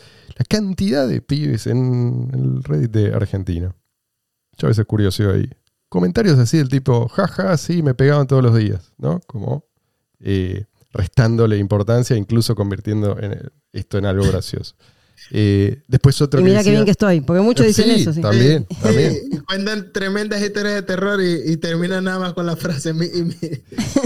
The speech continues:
Speaker 1: Sí, claro, claro, L O L, ¿no? Y bueno, yo era tremendo, esta es otra,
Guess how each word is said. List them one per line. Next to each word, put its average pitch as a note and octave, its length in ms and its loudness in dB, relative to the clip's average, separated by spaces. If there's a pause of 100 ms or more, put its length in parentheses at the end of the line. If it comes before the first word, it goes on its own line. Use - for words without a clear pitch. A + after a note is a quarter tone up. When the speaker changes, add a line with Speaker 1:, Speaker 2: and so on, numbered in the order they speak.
(440)
Speaker 1:
Sí, C4 320 2 (160)
claro, A3 280 2
claro, G3 220 2
L E3+ 260 4
O E3+ 80 4
L, G3 560 4
¿no? E3 300 2
Y D3+ 100 2
bueno, F#3 320 4
yo F3 180 -4
era F3 200 2
tremendo, C#3 540 -2
esta - 160 -4
es - 140 -4
otra, A#2+ 380 -2